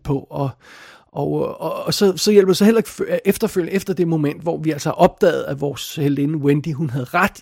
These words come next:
i at stoppe de her folk fra at tage rutsjebaneturen, fordi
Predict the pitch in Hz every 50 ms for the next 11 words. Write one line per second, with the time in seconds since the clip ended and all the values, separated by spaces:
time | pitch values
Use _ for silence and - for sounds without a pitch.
0 | _ - 175 156 - - 139 - - - - 139 123 139 143 139 160 156 - -
1 | 160 143 127 - 151 143 - - - - - - - _ _ _ _ _ _ -
2 | - 208 180 156 147 - - 156 135 - - - 151 147 147 139 - - - -
3 | 143 143 151 - 143 - - - -